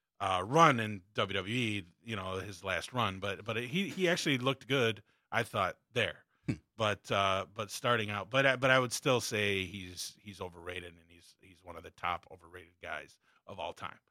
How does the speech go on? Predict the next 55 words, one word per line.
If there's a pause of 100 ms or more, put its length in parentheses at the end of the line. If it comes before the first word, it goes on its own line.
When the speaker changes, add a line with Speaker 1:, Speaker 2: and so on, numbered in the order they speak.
(160)
Speaker 2:
He
was
fun
to
watch
at
first,
you
know,
when
we
first
started (120)
watching
him
in, (420)
you
know,
like,
U
W
F. (880)
'Cause
Speaker 1:
Yeah.
Speaker 2:
he
was,
he
was
Speaker 1:
Yeah,
he
Speaker 2:
with
Eddie
Speaker 1:
was.
Speaker 2:
Gilbert,
with
Rick
Steiner,
and
he
was
kinda
hidden. (160)
And
then
when
Speaker 1:
Yeah.
Speaker 2:
he
first, (520)
they
brought
him
over
into
the,
uh,